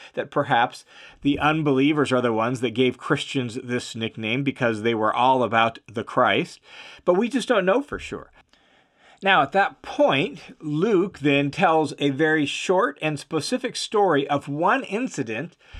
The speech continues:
that happens there at the church at Antioch. This incident is important because it is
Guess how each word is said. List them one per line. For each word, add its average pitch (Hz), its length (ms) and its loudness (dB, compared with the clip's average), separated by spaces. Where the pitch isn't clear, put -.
that 156 180 -4
happens 165 640 -2
there 123 260 0
at 135 80 -2
the 139 100 -2
church - 360 -4
at - 100 -14
Antioch. 127 580 -2
This 156 240 -6
incident 180 500 -4
is 135 100 -4
important 135 580 -2
because 147 500 0
it 147 180 0
is 151 340 -2